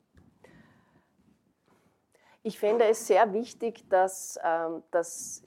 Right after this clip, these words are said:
äh, wir es schaffen, äh, auch politisch eine Form von Verfassungskultur aufrechtzuerhalten, die so <clears throat> ein paar Grundprinzipien, äh, unseres Umgangs, äh,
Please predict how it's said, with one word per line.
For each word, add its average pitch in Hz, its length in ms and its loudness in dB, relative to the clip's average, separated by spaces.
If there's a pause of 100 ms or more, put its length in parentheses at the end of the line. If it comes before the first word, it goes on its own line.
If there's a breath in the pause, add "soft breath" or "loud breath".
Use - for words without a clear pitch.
(160)
äh, - 60 -20 (920)
wir 190 200 4
es 190 140 -2
schaffen, 208 800 0
äh, 165 320 -4
auch 175 280 -4
politisch 214 580 -2
eine 185 180 2
Form 185 300 0
von 175 340 0 (260 soft breath)
Verfassungskultur 202 1080 4
aufrechtzuerhalten, 185 1120 4
die 190 120 -4
so 190 320 4 (240 soft breath)
<clears throat> 285 280 8
ein 185 140 0
paar 180 140 6
Grundprinzipien, 175 1300 4
äh, 147 240 2
unseres 170 380 -4
Umgangs, 160 1000 2
äh, 143 260 0